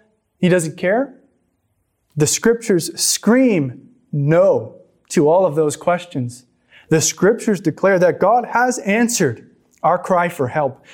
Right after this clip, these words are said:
and he has done it in the most big picture, meta, life-changing, eternity-altering way possible. He sent his son to the cross to die for us.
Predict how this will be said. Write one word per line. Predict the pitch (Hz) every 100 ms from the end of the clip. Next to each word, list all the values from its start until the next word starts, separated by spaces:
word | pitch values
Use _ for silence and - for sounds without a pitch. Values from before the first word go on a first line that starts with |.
| -
and | 170
he | 196
has | 196
done | 139 175 208
it | 220
in | 180 185
the |
most | 180 180 170 147
big | 180 226 -
picture, | 254 254 233 220
meta, | 165 185 226 247 226 - _
life-changing, | 170 170 226 240 - 233 202 196
eternity-altering | 180 190 208 208 202 185 180 180 180 160
way | 165 160
possible. | 160 170 170 151
He | 139 175
sent | 190 196
his | 190 127 -
son | 156 131
to | 127
the | 110
cross | - 135 120
to | -
die | 139 -
for | - -
us. | - -